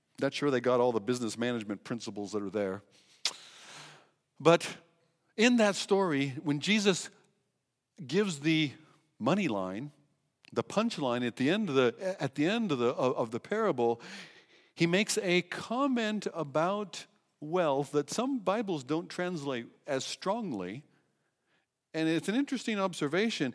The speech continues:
He says, "Make friends for yourself by means of unrighteous wealth,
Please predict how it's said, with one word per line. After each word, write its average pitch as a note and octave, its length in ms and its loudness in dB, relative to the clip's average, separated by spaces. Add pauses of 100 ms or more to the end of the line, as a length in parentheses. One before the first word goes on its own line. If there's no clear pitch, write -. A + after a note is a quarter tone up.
(120)
He G3 120 0
says, F#3+ 340 6
"Make F#3 240 2
friends C4 500 4
for A#3 160 0
yourself G#3+ 640 4
by F3+ 280 4
means G#3 580 2
of E3 460 2 (340)
unrighteous E3 1300 -6 (100)
wealth, B2 600 -12